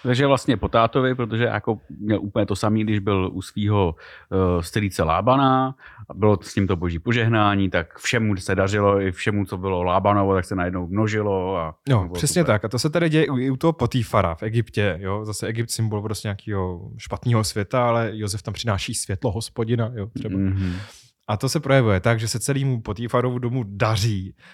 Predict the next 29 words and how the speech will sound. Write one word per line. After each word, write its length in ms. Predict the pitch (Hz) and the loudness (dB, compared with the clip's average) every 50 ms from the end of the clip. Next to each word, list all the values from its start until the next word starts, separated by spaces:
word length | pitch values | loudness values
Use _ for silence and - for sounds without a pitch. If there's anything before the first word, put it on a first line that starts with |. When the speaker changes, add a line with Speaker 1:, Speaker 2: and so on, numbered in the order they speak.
| - - | -8 -6
Speaker 2:
až 160 | 113 - - | -4 -2 0
natolik, 320 | 135 123 110 131 123 127 120 | 0 0 2 4 4 4 4
že 80 | 131 | 4
mu 80 | 131 131 | 4 4
dá 160 | 139 147 147 | 4 4 2
správu 560 | - - - - 127 120 120 131 143 160 165 | 2 0 0 0 2 4 6 6 6 6 6
nade 220 | 156 143 139 160 170 | 6 6 6 4 2
vším, 560 | - - - 147 127 107 98 92 92 98 113 123 | 0 -2 -2 0 0 0 0 0 -2 -4 -6 -6
že 100 | 117 113 | -6 -4
se 100 | 127 135 | -4 -4
z 60 | 127 127 | -2 -2
něho 120 | 147 143 | -2 -2
stane 220 | - - 143 143 | 0 0 -2 -2
správce 400 | 143 - - - 123 120 - - | -2 -2 0 0 0 0 0 -2
toho 160 | 139 151 151 151 | 0 0 2 2
domu. 180 | 131 110 98 | 2 0 -2
Z 60 | - | -4
tohohle 280 | - 120 113 131 147 147 | -2 0 2 4 4 4
otroka 420 | 123 117 - 127 123 117 - 127 | 2 2 0 -2 -2 -2 -2 -4
někde 240 | 120 120 117 117 123 | -4 -4 -4 -4 -4
jako 180 | 123 - - 139 | -4 -2 0 0
Speaker 1:
Major 200 | 123 117 113 113 | 2 2 2 2
Speaker 2:
randomáka 420 | 117 110 110 110 110 95 92 90 104 101 98 | 2 2 4 4 4 2 2 2 0 0 -2
Speaker 1:
domus. 140 | 104 117 - - - - - - _ | -4 -6 -12 -16 -20 -20 -20 -20 _
Speaker 2:
se 120 | - 110 | -12 -12
stane 320 | - - 117 117 123 123 123 | -6 -2 -2 0 0 0 -2
jako 360 | 123 120 - 143 143 135 123 | -2 -2 0 0 2 0 0
major 260 | 120 113 113 123 123 | 0 0 0 0 0
domus. 680 | 107 107 104 98 95 87 87 80 - - - - - | 0 0 0 0 -2 -2 -6 -8 -12 -14 -16 -18 -18